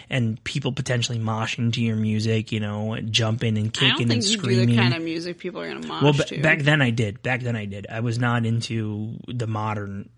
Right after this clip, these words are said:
Speaker 1: uh,
Speaker 2: Mm.
Speaker 1: version of me, like, really into it. I was, "I wanna get something heavy." And, um, I was just like, "I, I,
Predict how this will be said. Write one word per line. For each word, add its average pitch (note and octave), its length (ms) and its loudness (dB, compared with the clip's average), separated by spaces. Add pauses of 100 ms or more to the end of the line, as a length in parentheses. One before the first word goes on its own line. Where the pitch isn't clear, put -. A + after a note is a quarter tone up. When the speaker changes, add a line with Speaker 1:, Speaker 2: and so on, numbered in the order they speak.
(120)
Speaker 1:
uh, A3 60 -8
Speaker 2:
Mm. G#3 300 -4 (100)
Speaker 1:
version B2 480 -2
of G#2+ 140 -4
me, A2 200 -2
like, G#2+ 280 -2
really B2 320 4
into A2 160 -2
it. G#2 60 -6
I A2+ 40 -4
was, A#2 140 -4
"I A2 160 -6
wanna A#2+ 220 -2
get B2 180 -4
something G#2+ 200 -6
heavy." A2 380 -6 (540)
And, B2 260 2
um, A2 420 0 (120)
I A#2 100 -4
was A#2+ 140 -2
just A#2+ 120 -4
like, A#2 200 -4
"I, A#2 240 -4
I, G#2+ 320 -8